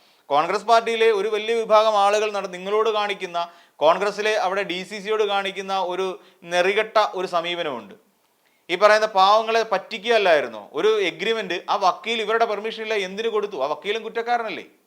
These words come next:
ഈ യുവതിക്ക്, പത്മജ എന്ന് പറയുന്ന യുവതിക്ക് എന്തെങ്കിലും ഒന്ന് സംഭവിച്ചിരുന്നെങ്കിലോ ഈ വക്കീൽ ഉത്തരവാദ-, ഉത്തരവാദിത്വം പറയുമായിരുന്നു.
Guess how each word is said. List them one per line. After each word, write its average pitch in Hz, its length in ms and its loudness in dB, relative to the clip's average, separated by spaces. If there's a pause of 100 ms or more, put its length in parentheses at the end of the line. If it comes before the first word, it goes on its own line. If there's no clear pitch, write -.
(460)
ഈ 196 160 0
യുവതിക്ക്, 214 440 0
പത്മജ 170 300 -2
എന്ന് 214 180 -4
പറയുന്ന 220 260 -2
യുവതിക്ക് 202 420 -4
എന്തെങ്കിലും 208 320 -4
ഒന്ന് 214 120 -4
സംഭവിച്ചിരുന്നെങ്കിലോ 208 840 -6 (320)
ഈ 185 60 0
വക്കീൽ 208 300 4
ഉത്തരവാദ-, 208 440 -2
ഉത്തരവാദിത്വം 196 400 0
പറയുമായിരുന്നു. 120 680 -4